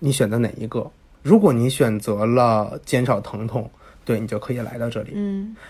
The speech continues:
Speaker 1: 第三点就是，嗯，安宁病房是不做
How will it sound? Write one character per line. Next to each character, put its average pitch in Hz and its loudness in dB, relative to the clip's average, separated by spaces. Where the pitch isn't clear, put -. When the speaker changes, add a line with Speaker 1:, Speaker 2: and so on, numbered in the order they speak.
Speaker 1:
第 180 6
三 202 8
点 113 4
就 120 0
是， 107 -2
嗯， 107 -2
安 160 4
宁 139 4
病 139 4
房 113 0
是 127 -2
不 123 -2
做 131 4